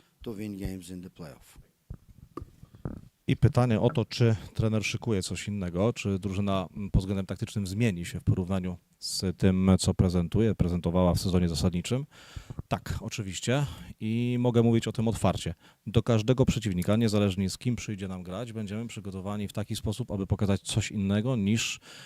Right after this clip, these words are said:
Speaker 2: pos-, m, niż prezentowaliśmy to, mm, w trakcie rundy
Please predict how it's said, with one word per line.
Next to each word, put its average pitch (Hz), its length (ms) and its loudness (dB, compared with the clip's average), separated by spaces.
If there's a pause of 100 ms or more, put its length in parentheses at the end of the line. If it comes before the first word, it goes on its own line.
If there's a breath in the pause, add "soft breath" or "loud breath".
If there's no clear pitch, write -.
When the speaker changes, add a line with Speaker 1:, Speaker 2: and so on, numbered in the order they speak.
(280 loud breath)
Speaker 2:
pos-, - 240 4 (120)
m, 101 240 4
niż 101 140 2
prezentowaliśmy 95 680 0
to, 98 420 4
mm, 101 440 0
w - 180 -6 (260)
trakcie - 360 0
rundy 92 320 2